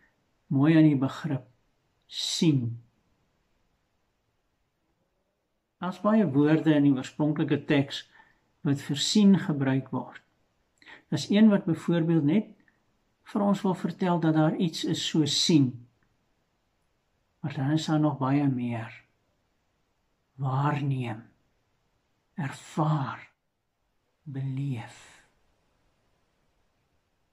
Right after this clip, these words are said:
Baie mense sê, "Nie voordat ek beleef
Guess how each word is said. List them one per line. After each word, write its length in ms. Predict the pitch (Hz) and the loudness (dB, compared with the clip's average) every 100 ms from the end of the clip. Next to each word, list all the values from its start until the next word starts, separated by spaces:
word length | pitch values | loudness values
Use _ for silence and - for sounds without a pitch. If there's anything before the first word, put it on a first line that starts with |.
| _ _ _ _ _ _ _ _ _ _ _ _ _ _ 131 | _ _ _ _ _ _ _ _ _ _ _ _ _ _ -12
Baie 200 | 135 147 | -8 -2
mense 340 | 139 135 - | -2 -2 -8
sê, 480 | - 143 139 139 139 - _ _ _ _ _ _ _ _ - | -10 -4 -2 -2 -4 -12 _ _ _ _ _ _ _ _ -8
"Nie 260 | 147 170 | -6 -6
voordat 800 | - - 170 160 151 139 - - _ _ _ _ _ _ _ _ _ | -8 -6 -4 -4 -4 -6 -8 -20 _ _ _ _ _ _ _ _ _
ek 280 | 165 151 147 | -10 -10 -10
beleef 1300 | 135 127 131 131 139 143 147 143 117 - - - | -10 -8 -6 -6 -6 -4 -2 -2 -2 -8 -20 -20